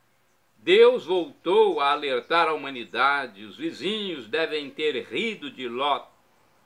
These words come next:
e sua família quando estes fugiram no seu êxodo familiar. Enquanto isso, todos comiam, bebiam e casavam-se, pois veio subitamente o fogo do céu e foram consumidos.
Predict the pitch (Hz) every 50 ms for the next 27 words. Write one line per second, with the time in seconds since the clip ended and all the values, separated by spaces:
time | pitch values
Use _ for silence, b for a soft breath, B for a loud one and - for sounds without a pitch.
0 | _ _ _ _ - 107 110 - 143 147 139 120 - 139 120 113 123 143 151 139
1 | 127 120 107 - - 165 180 180 170 156 160 190 214 220 214 - - 156 - -
2 | - 185 180 123 - 143 190 226 220 196 170 143 120 104 _ _ _ _ _ _
3 | _ _ _ _ - 123 127 123 - - 180 180 165 160 - _ - 170 196 208
4 | 190 - 147 147 127 117 117 - - 127 117 110 107 104 95 92 98 107 117 117
5 | 117 120 131 147 - 202 226 233 220 208 196 233 254 - - 185 - - 226 247
6 | 247 - - - - 175 196 247 262 226 - - - - 190 254 269 233 156 110
7 | - _ _ _ _ _ - - - - 190 165 139 - 160 208 214 180 139 120
8 | 101 - - - - _ b b b b b b b b 156 165 147 113 120 170
9 | 196 196 170 160 - - 165 151 - 165 147 131 127 147 160 160 156 - 143 120
10 | - _ _ - 131 170 180 - - 131 127 113 104 120 117 - - - - 123
11 | 127 131 120 113 110 101 - - 127 135 131 127 117 107 95 - _ _ _ _
12 | _ - 180 202 196 165 - - - - 127 110 98 101 123 123 104 90 85 90
13 | 80 78 - - -